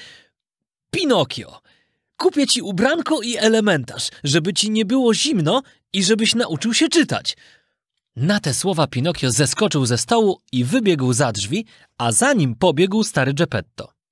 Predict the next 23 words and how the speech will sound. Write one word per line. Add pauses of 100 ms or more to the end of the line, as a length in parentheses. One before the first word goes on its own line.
(640)
Przechadzający
się
ulicą
karabinierzy
schwycili
chłopca (280)
i
zaprowadzili
do
aresztu. (920)
Geppetto
bardzo
się
zmartwił (160)
i
chciał
odzyskać
synka. (400)
Wtedy
karabinierzy
wypuścili
drewnianego
chłopca,